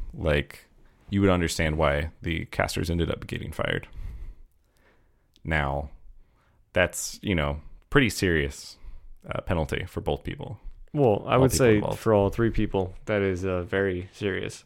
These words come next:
Speaker 1: Yeah.
Speaker 2: 'Cause like you said, um, the initial rule or clause, uh, in the tournament codes of conduct is kind of vague and just kind of a,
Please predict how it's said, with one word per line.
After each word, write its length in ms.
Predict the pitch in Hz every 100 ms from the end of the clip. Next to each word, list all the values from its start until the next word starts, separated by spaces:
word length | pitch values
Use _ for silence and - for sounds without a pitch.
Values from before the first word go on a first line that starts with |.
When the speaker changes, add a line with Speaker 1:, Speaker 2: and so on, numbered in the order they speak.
| -
Speaker 1:
Yeah. 180 | 80 - - - - - -
Speaker 2:
'Cause 140 | - 113
like 200 | 123 123
you 80 |
said, 420 | 107 120 110 101 95
um, 400 | 98 92 90 90 - - _ _ -
the 140 | 123
initial 580 | 117 127 - 127 110 98 - -
rule 460 | 113 107 117 127 123
or 200 | 117 101
clause, 720 | - 110 104 117 120 123 - - - - - - - -
uh, 120 | 101
in 140 | 107 107
the 80 |
tournament 600 | 98 - 110 110 107 -
codes 260 | - 101 104
of 100 | 98
conduct 560 | - 98 104 107 107 - - - _ _ -
is 380 | 104 98 95 -
kind 440 | - - 107 104
of 160 | 98 90
vague 380 | 92 101 107
and 80 | 107
just 100 | 92
kind 140 | 110 104
of 60 |
a, 220 | 95 90